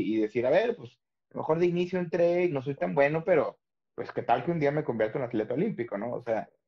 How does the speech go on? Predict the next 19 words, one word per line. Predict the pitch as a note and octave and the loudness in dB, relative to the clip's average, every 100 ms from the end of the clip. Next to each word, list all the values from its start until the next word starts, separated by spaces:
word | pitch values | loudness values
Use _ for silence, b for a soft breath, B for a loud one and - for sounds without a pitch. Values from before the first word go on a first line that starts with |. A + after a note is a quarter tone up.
| _ | _
es, | A2 - | -6 -2
es, | - B2+ | -2 0
es | C#3+ C3+ | -2 2
parte | D#3 C3+ D3 | 2 2 2
de | C3+ | 2
lo | A#2 | 2
que, | - G2+ - | 2 -4 -2
de | G#2 | -4
lo | G#2 G#2 | -4 -6
que | G#2+ | -6
quería | A2+ A#2 B2+ | 0 2 2
que, | B2+ A#2+ G2 b b - | 4 2 0 b b -2
que | C#3 | 2
recalcáramos. | C3 C3+ C#3 B2 E3+ F3 D3 B2+ - - _ _ | 2 2 0 4 4 6 2 -4 -12 -20 _ _
Y | E3 F#3 F3 | 2 4 4
ot-, | - E3+ F3 | 4 2 2
otra | - F3+ G#3 G#3 | 2 4 2 2
cosa, | F3 F3 G3 | 2 4 4
Ale, | F3+ E3+ A#2+ | 6 4 2